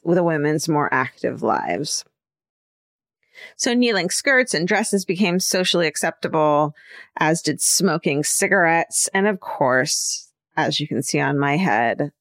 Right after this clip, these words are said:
a bobbed haircut. And of course, this is a stark contrast to the proper Victorian style of beautiful long tresses and buns and shit.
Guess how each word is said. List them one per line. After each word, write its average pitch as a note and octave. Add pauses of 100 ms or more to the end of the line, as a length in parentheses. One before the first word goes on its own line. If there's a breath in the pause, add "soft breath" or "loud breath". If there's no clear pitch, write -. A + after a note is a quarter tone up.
(180)
a D#3
bobbed A#2
haircut. - (480)
And G3
of F#3+
course, F#3+
this F#3
is D#3+
a D3+
stark -
contrast D3+
to D3+
the -
proper C#3
Victorian E3
style A#3+
of D3 (380)
beautiful E3
long D3+
tresses D#3
and C#3
buns D3
and C#3+
shit. -